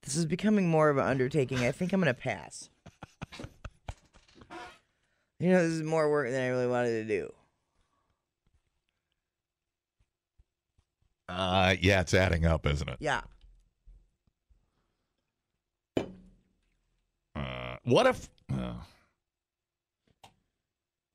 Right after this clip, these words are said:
Speaker 2: what if we find two kids that don't have anything to do? We just pass it on to them.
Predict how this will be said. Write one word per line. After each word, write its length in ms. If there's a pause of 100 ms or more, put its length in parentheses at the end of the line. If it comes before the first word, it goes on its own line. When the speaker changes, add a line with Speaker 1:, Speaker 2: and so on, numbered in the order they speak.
(140)
Speaker 2:
what 160
if 140
we 120
find 420
two 280 (120)
kids 480
that 160 (1900)
don't 180
have 180
anything 320
to 60
do? 360 (460)
We 100
just 180
pass 340
it 60
on 160
to 80
them. 280